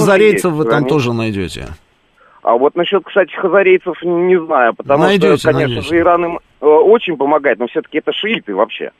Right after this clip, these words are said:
Speaker 1: Да.
Speaker 2: То есть, э, хазарейцы, ну, не знаю, как-то они, по-моему, с Талибаном, по-моему, на ножах они.
Speaker 1: Да, слушайте,
Speaker 2: Вот.
Speaker 1: там, там все друг с другом были на ножах.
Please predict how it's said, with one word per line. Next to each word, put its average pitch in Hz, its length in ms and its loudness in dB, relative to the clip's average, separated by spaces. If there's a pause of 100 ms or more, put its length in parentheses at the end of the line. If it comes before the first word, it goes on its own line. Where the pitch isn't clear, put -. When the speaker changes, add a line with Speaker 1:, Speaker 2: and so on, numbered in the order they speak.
(200)
Speaker 1:
Да. 143 320 0 (100)
Speaker 2:
То 110 140 2
есть, 98 100 -2 (220)
э, 113 400 4
хазарейцы, 165 800 2
ну, 160 880 0
не 170 160 2
знаю, 101 300 0
как-то 135 320 0
они, 139 160 0
по-моему, 147 340 0
с - 80 -20
Талибаном, 139 920 -2
по-моему, 131 360 -4
на 147 100 -2
ножах 160 340 -2
они. 117 200 -4 (240)
Speaker 1:
Да, 131 320 0
слушайте, 127 380 -2
Speaker 2:
Вот. 101 100 4
Speaker 1:
там, 147 280 0
там 156 200 0
все 202 320 0
друг 160 260 0
с 123 60 -4
другом 156 360 0
были 151 220 2
на 143 140 0
ножах. 123 560 -2